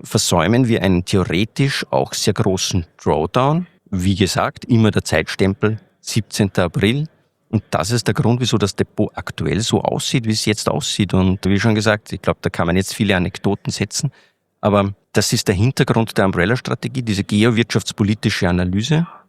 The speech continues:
Und dann erst die weiteren Faktoren, Brancheselektion, also hier Erdöl,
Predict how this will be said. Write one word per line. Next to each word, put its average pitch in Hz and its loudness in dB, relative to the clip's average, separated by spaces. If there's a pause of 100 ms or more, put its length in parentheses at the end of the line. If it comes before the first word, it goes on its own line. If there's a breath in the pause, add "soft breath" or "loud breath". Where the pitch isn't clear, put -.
(140)
Und 110 0
dann 95 0
erst - -2 (220)
die 104 2 (220)
weiteren 117 2
Faktoren, 113 0 (120)
Brancheselektion, 113 2
also 92 0
hier 92 -2
Erdöl, 90 0